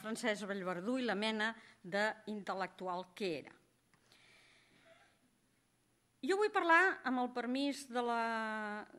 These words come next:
dels autors de la gramàtica i dels meus companys de la filològica, d'aquestes esmenes, sense ficar-me a revelar, doncs, com serà aquesta gramàtica.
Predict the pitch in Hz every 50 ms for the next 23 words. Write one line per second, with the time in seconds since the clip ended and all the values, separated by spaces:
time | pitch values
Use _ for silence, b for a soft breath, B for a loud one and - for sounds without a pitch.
0 | - - - 208 214 208 190 185 208 202 202 202 196 196 190 190 190 175 190 190
1 | 180 185 180 180 262 262 240 220 220 208 214 233 294 285 262 247 226 214 - 220
2 | 208 180 - 226 233 247 254 247 233 214 196 180 190 185 175 170 196 202 208 202
3 | 196 190 196 - 202 190 185 190 202 202 190 180 196 185 185 185 185 - 262 254
4 | 277 269 262 233 190 190 202 185 208 226 208 254 262 269 254 233 226 254 240 254
5 | 233 240 - - 226 208 208 208 196 - - 214 208 196 185 175 143 - - -
6 | - - - - _ _ _ _ - - - - 262 247 240 247 240 - - 269
7 | 277 311 339 320 - - 247 190 - 220 214 220 208 220 226 233 247 277 294 -
8 | - - - - 208 202 214 220 233 254 - - 240 240 233 226 214 202 202 208
9 | 214 220 226 233 254 311 - - B B B B B B B B B B B B
10 | 185 220 226 233 233 - - - 247 233 233 254 247 - 262 226 220 214 214 214
11 | - - 226 214 208 208 202 202 233 233 226 226 226 175 147 -